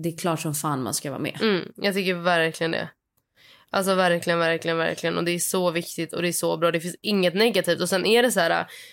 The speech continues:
Speaker 2: det är ju frivilligt. Så om du ångrar dig av någon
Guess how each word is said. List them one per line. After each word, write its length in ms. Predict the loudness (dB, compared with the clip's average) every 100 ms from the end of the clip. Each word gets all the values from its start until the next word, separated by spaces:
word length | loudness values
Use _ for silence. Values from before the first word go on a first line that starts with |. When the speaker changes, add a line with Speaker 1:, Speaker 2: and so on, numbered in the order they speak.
| -20 _
Speaker 2:
det 100 | -2
är 80 | 0
ju 180 | 2
frivilligt. 640 | 2 2 2 4 4 2 2
Så 100 | 2
om 100 | 4
du 60 |
ångrar 400 | 4 4 4 6
dig 300 | 6 4 2 -4 _ _ -6
av 160 | 0 2
någon 280 | 4 2